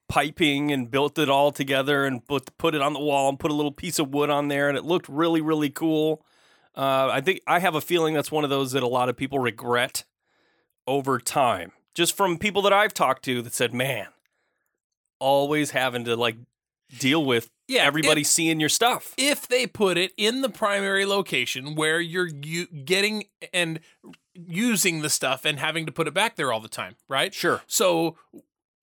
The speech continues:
Speaker 2: in my house, I have some of that black pipe, open shelving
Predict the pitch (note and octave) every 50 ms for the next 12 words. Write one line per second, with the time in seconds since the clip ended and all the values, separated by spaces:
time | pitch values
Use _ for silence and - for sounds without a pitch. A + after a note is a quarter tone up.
0 | F3+ F3 F#3+ F#3 E3 D#3+ D#3+ E3 F3+ G3 G#3 G3+ E3 D3 C3 C3+ F3+ F#3+ - D#3+
1 | D3 C3 - - D#3+ D#3 F3+ G3+ - - F3+ D3+ C3+ B2 A#2 B2+ A#2+ A#2 A#2+ C3+
2 | - - D3+ B2+ - - C#3 C3 B2+ C3 C3+ _ - - - - A#2 C3 D#3+ F3
3 | _ _ _ _ _ _ - - D3 D3+ D3 - E3 D#3+ D#3 - E3 C#3 B2+ B2
4 | A#2 C3 D3 E3+ E3